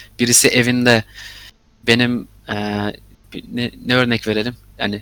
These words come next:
lambam patladı, lamba nereden alınır dediğinde Google Asistan'ın, çünkü galiba Google Asistan'dan örnek vereceğim ben. Google Asistan sadece ilk sonucu okuyor değil mi? "Bunları buldum." diyor. İlk sonucu okuyor, bırakıyor.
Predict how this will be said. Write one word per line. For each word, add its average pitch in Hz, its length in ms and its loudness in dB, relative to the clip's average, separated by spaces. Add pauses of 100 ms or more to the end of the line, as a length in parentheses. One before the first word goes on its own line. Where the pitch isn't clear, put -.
lambam 117 340 2
patladı, 104 600 -4 (120)
lamba 110 300 -2
nereden 117 340 0
alınır 117 360 0
dediğinde 113 520 -4 (540)
Google 123 240 -2
Asistan'ın, 127 560 -2 (800)
çünkü 123 340 0 (100)
galiba 123 320 4
Google 123 320 -4
Asistan'dan 120 520 -2
örnek 110 280 -4
vereceğim 107 260 -4
ben. 147 80 -4
Google 127 320 -4
Asistan 131 240 0
sadece 127 300 2
ilk 131 180 -4
sonucu 127 320 -2
okuyor 107 180 -6
değil 127 80 -4
mi? 95 140 -6 (240)
"Bunları 120 320 -2
buldum." 104 320 -4
diyor. 135 220 -2 (760)
İlk 127 180 -4
sonucu 120 320 -2
okuyor, 131 400 -4
bırakıyor. 104 360 0